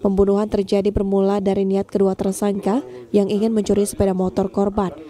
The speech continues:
pada Kamis dua puluh dua Agustus lalu. Sampai adanya motif dendam dari tersangka Andi kepada korban, yang merupakan mantan kakak ipar tersangka. Kedua tersangka saat itu mendatangi rumah korban dengan modus memperbaiki sepeda motor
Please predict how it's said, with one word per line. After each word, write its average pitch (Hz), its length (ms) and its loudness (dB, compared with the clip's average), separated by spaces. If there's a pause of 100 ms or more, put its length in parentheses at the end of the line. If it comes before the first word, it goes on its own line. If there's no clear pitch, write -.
(140)
pada 196 160 2
Kamis 196 480 0
dua 202 240 2
puluh 190 160 0
dua 190 240 0
Agustus 185 320 -4
lalu. 190 320 0 (560)
Sampai 208 400 0
adanya 208 240 0
motif 202 400 0
dendam 208 400 0
dari 196 160 0
tersangka 196 560 -2
Andi 196 160 0
kepada 196 320 0
korban, 196 480 -2 (480)
yang 208 160 4
merupakan 202 400 -2
mantan 202 400 -2
kakak 196 400 -2
ipar 190 240 -2
tersangka. 190 800 -4 (720)
Kedua 214 320 4
tersangka 220 560 0
saat 208 240 -2
itu 214 160 2
mendatangi 202 480 2
rumah 190 320 0
korban 196 320 0
dengan 196 240 -2
modus 185 400 0
memperbaiki 185 560 0
sepeda 190 240 -2
motor 185 480 0